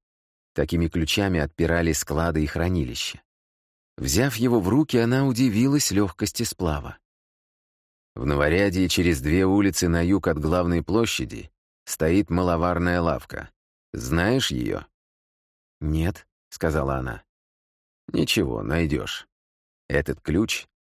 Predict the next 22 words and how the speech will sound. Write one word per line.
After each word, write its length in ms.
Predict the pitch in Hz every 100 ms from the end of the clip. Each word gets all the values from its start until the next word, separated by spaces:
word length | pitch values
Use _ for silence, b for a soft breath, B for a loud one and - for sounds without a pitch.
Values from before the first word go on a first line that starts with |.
| -
отпирает 640 | - 76 - 85 92 98 -
сарай 360 | 90 85 92
на 120 | 87
задворках. 760 | 76 82 71 58 - - - - _ _ _ _ -
Встретишься 720 | - 78 90 98 92 - 82
там 220 | 87 82
с 80 | -
остальными 580 | 82 - 82 82 87 82
завтра, 560 | 71 82 71 - - - _ -
на 140 | 69
закате». 540 | 69 73 65 - - - _ _ _ _ _ _
Алис 340 | 64 71 131 -
положила 520 | 110 101 87 110 82
ключ 420 | 76 82 - - _ _
в 80 | -
кошелек, 540 | - 123 107 82 87 90
висевший 500 | 90 - 64 - 67
на 140 | 71
поясе. 520 | - 58 57 - - _ _ _ _ _ _ _ _ _ _ _ -
«Чем 340 | - 117 110
мы 100 | 104
займемся?» 640 | 92 92 92 101 110 123